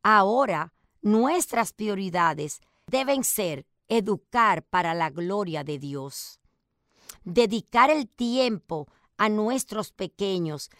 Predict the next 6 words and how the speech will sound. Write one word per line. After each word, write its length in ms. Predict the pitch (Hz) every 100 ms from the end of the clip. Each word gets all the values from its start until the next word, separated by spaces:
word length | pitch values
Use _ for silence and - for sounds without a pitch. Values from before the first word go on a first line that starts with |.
| _
de 300 | 196 180 233
manera 600 | 226 214 202 208 254 277
que 180 | 220 220
podamos 580 | 208 196 190 214 247 -
cuidarlos, 880 | - 226 180 175 190 208 220 - - _ _ _ _ -
amarlos, 880 | 214 190 175 185 208 214 - -